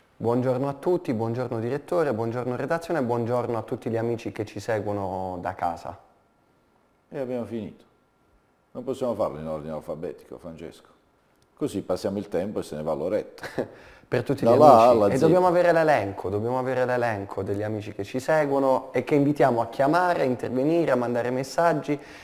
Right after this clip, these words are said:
Speaker 1: e a scriverci anche... Sui, sui social, nei commenti, eh, sotto, sotto il video.
Speaker 2: Eh sì.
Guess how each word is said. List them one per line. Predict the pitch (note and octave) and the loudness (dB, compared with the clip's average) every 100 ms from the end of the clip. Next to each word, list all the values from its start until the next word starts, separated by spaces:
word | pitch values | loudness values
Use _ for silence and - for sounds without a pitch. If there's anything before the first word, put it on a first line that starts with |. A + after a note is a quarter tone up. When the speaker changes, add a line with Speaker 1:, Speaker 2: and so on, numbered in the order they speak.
| - | -8
Speaker 1:
e | - | 4
a | C#3+ | 4
scriverci | C#3+ - D3 C3 B2+ - C3+ | 4 -2 0 2 0 0 0
anche... | B2+ A#2+ B2+ A2+ - - - | 0 0 2 0 -2 -16 -20
Sui, | - - A#2+ A2 | -8 0 0 0
sui | - C3 | -2 -2
social, | A2+ C3 G#2+ - G#2 | 4 6 6 4 -2
nei | A2 A2+ | 0 -2
commenti, | A#2 A2+ A#2+ A2+ G2+ F#2+ - G#2 G2 G2 - - _ | 0 0 0 0 -2 -6 -6 -4 -4 -8 -16 -20 _
eh, | - G2+ G2 F#2+ F#2 F2+ C#2 | -4 -2 -2 -4 -6 -6 -8
sotto, | G#2 - G2+ - - G2+ G2 | -6 0 0 -2 -2 0 0
sotto | F#2+ G#2+ - G2+ | -4 -6 -6 -6
il | G2 F#2+ | -4 0
video. | B2 A2 F#2+ F#2+ F2+ - - _ _ _ _ _ _ - - - _ _ _ | 2 2 -2 -6 -8 -18 -20 _ _ _ _ _ _ -20 -20 -20 _ _ _
Speaker 2:
Eh | D#2 | -18
sì. | - - G#2 F#2 | -12 -2 0 0